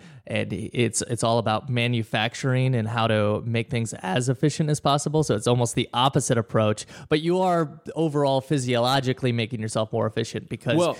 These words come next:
Speaker 1: you're
Speaker 2: yes.
Speaker 1: getting up and moving.
Speaker 2: And that, and that is a huge distinction. I'm glad you said that because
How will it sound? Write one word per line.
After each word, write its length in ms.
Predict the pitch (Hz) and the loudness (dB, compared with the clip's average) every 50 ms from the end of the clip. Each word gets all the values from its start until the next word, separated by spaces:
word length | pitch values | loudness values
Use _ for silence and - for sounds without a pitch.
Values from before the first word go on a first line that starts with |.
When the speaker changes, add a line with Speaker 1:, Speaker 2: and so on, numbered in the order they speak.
| - - | -10 -6
Speaker 1:
you're 220 | 143 143 143 135 | 0 2 2 4
Speaker 2:
yes. 100 | 131 120 | 4 4
Speaker 1:
getting 200 | 127 143 123 120 | 2 2 2 2
up 160 | 117 107 - - | 2 2 0 0
and 120 | 110 110 | 0 0
moving. 340 | 110 104 101 - - 151 139 - - 147 | 0 0 0 -2 -6 -10 -14 -6 0 2
Speaker 2:
And 160 | 143 151 151 | 4 4 4
that, 140 | 160 151 147 | 4 2 2
and 100 | 151 165 | 2 4
that 140 | 170 156 | 4 2
is 100 | 135 - | 2 -2
a 20 | 135 | -4
huge 480 | 107 - - 185 190 185 160 131 - | -4 -2 0 2 4 4 2 2 0
distinction. 480 | - 135 123 - 143 139 123 - 120 104 | 0 0 0 2 2 0 2 2 0 0
I'm 100 | 101 104 | 2 2
glad 280 | 98 117 117 120 101 101 | 2 2 2 2 0 -2
you 40 | |
said 220 | 95 - 135 123 107 | -2 0 0 2 2
that 160 | 107 95 80 | 0 0 0
because 340 | 110 101 - 120 110 - | -2 0 0 0 0 -2